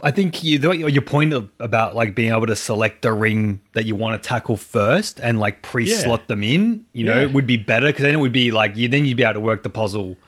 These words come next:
Speaker 1: like a puzzle.
Speaker 2: Even if you don't have to get to slot them in, but you get to,
Speaker 1: So
Speaker 2: on the, on the pick interface, you can say, "That's for ring three."
Speaker 1: And then just lock
Speaker 2: Press
Speaker 1: it,
Speaker 2: the left stick
Speaker 1: stick
Speaker 2: button,
Speaker 1: button
Speaker 2: and then
Speaker 1: to
Speaker 2: press it once, it goes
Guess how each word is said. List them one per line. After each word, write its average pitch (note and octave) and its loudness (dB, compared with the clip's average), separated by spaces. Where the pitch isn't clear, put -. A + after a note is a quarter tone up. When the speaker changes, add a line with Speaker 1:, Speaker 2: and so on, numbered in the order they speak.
Speaker 1:
like A#2+ -2
a - -6
puzzle. A#2 0
Speaker 2:
Even A3+ 4
if G#3 0
you G3+ 4
don't E3+ 4
have D#3 2
to - -
get D3 -2
to C#3+ -2
slot D#3 -4
them C#3+ 0
in, D3+ 4
but B2+ -2
you B2+ -2
get C#3+ -2
to, D3 -2
Speaker 1:
So C3+ -2
Speaker 2:
on D3+ 4
the, C3+ 2
on E3 2
the B2+ 0
pick - -2
interface, A2+ -2
you C3 -4
can A#2 -4
say, A#2 -4
"That's C3+ -2
for - -6
ring B2 2
three." A2+ 0
Speaker 1:
And C3+ 2
then A#2+ 2
just A2 -4
lock B2 -4
Speaker 2:
Press D#3 2
Speaker 1:
it, A2 2
Speaker 2:
the C#3+ 2
left D3 0
stick - -6
Speaker 1:
stick A2 -8
Speaker 2:
button, A2+ -2
Speaker 1:
button A#2 0
Speaker 2:
and F3+ -4
then A#2+ 0
Speaker 1:
to G#2+ 2
Speaker 2:
press G2+ 2
it A#2+ 0
once, D3 0
it C3+ -6
goes A#2+ 0